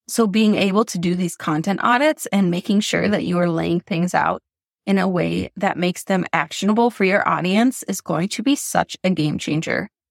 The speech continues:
for your Instagram strategy and your business. All right, so this is some great feedback.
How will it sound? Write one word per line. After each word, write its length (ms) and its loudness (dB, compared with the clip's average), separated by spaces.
for 380 2
your 300 2
Instagram 520 0
strategy 520 -2
and 180 2
your 100 -2
business. 580 -8
All 60 -4
right, 160 -4
so 140 -4
this 260 -2
is 100 -4
some 340 4
great 540 -4
feedback. 560 -6